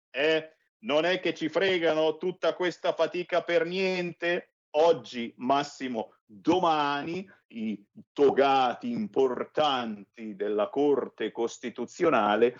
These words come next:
decideranno se abbiamo firmato inutilmente oppure no.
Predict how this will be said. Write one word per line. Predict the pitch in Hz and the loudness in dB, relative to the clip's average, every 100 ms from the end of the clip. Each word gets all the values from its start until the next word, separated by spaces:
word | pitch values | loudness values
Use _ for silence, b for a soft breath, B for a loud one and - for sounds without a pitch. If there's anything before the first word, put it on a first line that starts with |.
| B | B
decideranno | _ 110 175 180 175 170 160 151 127 113 120 127 139 | _ 0 0 0 -4 2 2 4 0 -2 -2 -2 -4
se | - 143 | -4 0
abbiamo | 127 120 139 143 131 | 0 2 0 0 -4
firmato | 151 147 139 139 143 143 139 - 120 | -2 -2 0 0 0 0 -2 -4 -6
inutilmente | 117 120 120 131 127 123 117 107 107 101 - 117 | -4 -4 -4 -6 -4 0 2 2 -2 -6 -4 0
oppure | 113 107 - 131 143 135 127 | 0 -2 0 2 4 4 4
no. | 151 180 - - | 4 2 0 -8